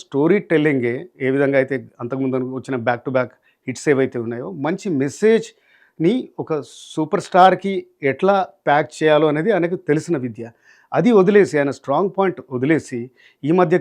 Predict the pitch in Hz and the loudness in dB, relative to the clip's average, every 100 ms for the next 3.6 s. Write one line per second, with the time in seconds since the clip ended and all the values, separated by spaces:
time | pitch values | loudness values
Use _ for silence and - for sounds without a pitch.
0 | 151 135 127 131 123 135 156 147 139 127 | 2 2 0 -2 -2 0 0 2 -2 -4
1 | 120 135 139 123 120 127 - _ - - | -8 -6 -6 -6 -8 -14 -20 _ -16 -14
2 | - 165 175 175 165 165 - _ _ 151 | -4 2 4 6 4 0 -6 _ _ 0
3 | 151 160 160 - 151 - | 2 4 2 0 -6 -6